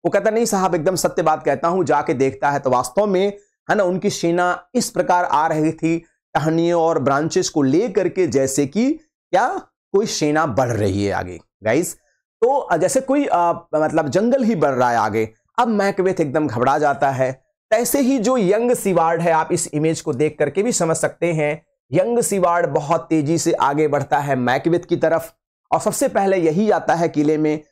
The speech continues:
लेकिन क्या होता है कि यंग सीवार्ड को बड़े आसानी से, मैकबेथ तो बहुत ही बहादुर था,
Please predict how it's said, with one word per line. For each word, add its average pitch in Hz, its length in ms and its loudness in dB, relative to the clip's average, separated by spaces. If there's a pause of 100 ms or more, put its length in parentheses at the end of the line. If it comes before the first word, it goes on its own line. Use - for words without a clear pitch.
(220)
लेकिन 208 340 0
क्या 220 140 2
होता 196 360 0
है 196 280 0
कि 214 340 -6
यंग 254 220 0
सीवार्ड 180 580 0
को 170 260 0
बड़े 147 340 0
आसानी 135 440 0
से, 160 320 -2 (280)
मैकबेथ 170 400 0
तो 165 140 -4
बहुत 139 340 0
ही 185 60 2
बहादुर 156 480 0
था, 147 340 0